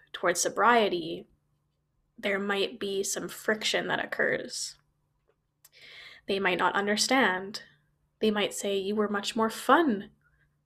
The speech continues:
when you were drinking." They might not want to hear how alcohol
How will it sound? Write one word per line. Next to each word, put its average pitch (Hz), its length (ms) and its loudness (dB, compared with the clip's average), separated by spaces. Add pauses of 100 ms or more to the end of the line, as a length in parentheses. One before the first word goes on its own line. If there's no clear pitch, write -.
(280)
when 220 180 2
you 196 80 0
were 180 80 -4
drinking." 175 520 -10 (1800)
They 214 120 4
might 226 280 4
not 202 400 -4 (100)
want 208 400 -2
to 208 160 -4
hear 202 720 0 (2000)
how - 220 2
alcohol 202 840 0